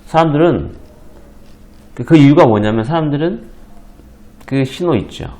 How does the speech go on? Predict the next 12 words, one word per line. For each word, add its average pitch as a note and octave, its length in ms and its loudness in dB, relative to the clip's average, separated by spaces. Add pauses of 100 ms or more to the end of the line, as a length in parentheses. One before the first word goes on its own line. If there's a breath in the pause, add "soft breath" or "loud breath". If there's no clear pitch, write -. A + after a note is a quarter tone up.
(200)
그거를, B2 500 -4 (760 loud breath)
몸에서 C3+ 300 2
드러나는 G#2+ 380 -4
신호 B2 260 -10
같은 G2+ 280 -10
거 F2+ 100 -12
있어요. - 280 -18 (220)
그런 A2 180 -8
거를 G2 320 -6 (220)
감추려고 A2 520 -6
하지 G#2 140 -8
않고, F2 380 -14